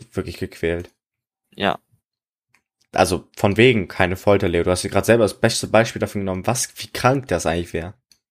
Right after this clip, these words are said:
Speaker 1: Man, selbst Coruscant hat ja übelste Schmerzen währenddessen.
Speaker 2: Ich weiß, aber ich glaub trotzdem, das ist eine Realität, nicht mit Folter wäre und so.
Speaker 1: Ja,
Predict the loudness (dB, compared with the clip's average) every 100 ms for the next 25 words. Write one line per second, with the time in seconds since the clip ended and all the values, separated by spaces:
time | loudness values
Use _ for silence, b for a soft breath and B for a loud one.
0 | _ _ -6 -6 -4 0 2 2 4 4
1 | 4 2 2 2 0 -4 -4 -4 -4 -8
2 | -6 -2 -2 -2 -4 -6 -6 -8 -10 -8
3 | -2 0 2 0 2 -2 2 0 0 -2
4 | 0 0 2 2 2 -2 0 0 0 -12
5 | -16 -20 -20 -16 -16 -10 -2 0 -2 -10
6 | -14 -16 -20 _ _ _ _ _ _ _
7 | _ _ _ _ -16 -12 -12 -14